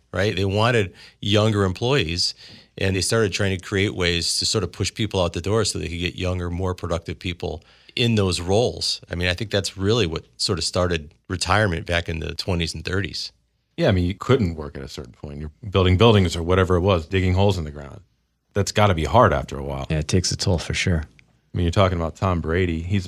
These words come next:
Speaker 2: he's my age, or close, I'm forty-five. I lifted a barbell the other day, and it was, like, five pounds, and I made the mistake of turning my neck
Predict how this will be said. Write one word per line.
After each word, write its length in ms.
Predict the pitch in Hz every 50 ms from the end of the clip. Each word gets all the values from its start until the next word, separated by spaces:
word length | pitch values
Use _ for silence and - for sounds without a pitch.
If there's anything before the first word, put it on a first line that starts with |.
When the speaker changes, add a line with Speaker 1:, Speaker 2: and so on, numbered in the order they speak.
| - -
Speaker 2:
he's 180 | 87 101 98 82
my 220 | 85 85 90 92
age, 180 | 82 78 78 80
or 160 | 85 78 78 - _ _
close, 200 | - - 95 85
I'm 60 | 85 85
forty-five. 640 | - 87 82 80 78 - 92 90 87 80 78 78 - _ - -
I 80 | 92
lifted 280 | 92 95 95 - 92 87
a 40 | 78
barbell 400 | - 92 98 101 92 92 85 82
the 100 | 85 82
other 120 | 80 82
day, 180 | 76 82 82 85
and 100 | 82 85
it 20 |
was, 160 | 85 85 82 85
like, 180 | 80 71 -
five 380 | - - - 95 90 87 87 -
pounds, 420 | - 92 90 87 85 78 80 -
and 80 | 82 78
I 120 | 80 80 - -
made 180 | 113 104 107
the 80 | 101 95
mistake 380 | 92 90 - - 110 104 95 92
of 180 | 85 82 -
turning 320 | - - - 107 101 95 90
my 100 | 85 82
neck 300 | 82 85 92 101 98